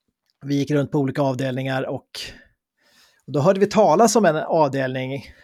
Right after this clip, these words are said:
som verkade, de, de hade en tuff belastning, men det, när, men när min personal kom dit så fick de en känsla av att det fanns en värme och en positiv energi där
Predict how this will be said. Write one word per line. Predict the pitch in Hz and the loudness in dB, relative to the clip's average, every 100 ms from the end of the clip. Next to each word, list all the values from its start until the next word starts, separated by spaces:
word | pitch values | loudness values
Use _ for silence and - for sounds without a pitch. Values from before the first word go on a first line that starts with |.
| _ _ _ | _ _ _
som | - 170 160 | -4 -2 2
verkade, | 214 175 - - 202 190 190 185 160 | 4 4 2 2 4 6 6 6 4
de, | 185 165 | 2 4
de | 196 196 | 4 4
hade | 190 208 | 4 4
en | - | 4
tuff | 214 208 | 0 2
belastning, | 185 170 - - 175 165 | 2 2 0 -2 0 0
men | 160 | 0
det, | 170 - - - - | 0 0 -8 -20 -14
när, | - 170 | -4 -4
men | 190 185 175 175 - _ _ _ _ | -4 -4 -4 -6 -12 _ _ _ _
när | 165 | -6
min | 170 175 | -2 -2
personal | 175 - 175 180 | -2 2 2 2
kom | 185 170 | 2 2
dit | 185 196 202 - - - - - - _ _ _ _ - | 4 4 0 -14 -16 -20 -20 -20 -20 _ _ _ _ -6
så | - 147 - _ - | -2 -2 -6 _ 2
fick | 214 - | 2 2
de | 233 | 2
en | 214 | 2
känsla | - 202 165 - - 160 | 4 2 2 -6 0 2
av | 156 | 4
att | 156 156 | 4 0
det | |
fanns | 151 196 185 | 0 0 2
en | 165 151 | 0 2
värme | 180 160 131 143 156 151 | 4 4 0 0 0 0
och | 143 - | -2 -4
en | 147 | -6
positiv | - 151 - 151 139 | -2 -4 -4 -4 -2
energi | 143 - 226 202 117 | -2 2 2 2 0
där | 110 117 139 - | -2 -2 -2 -6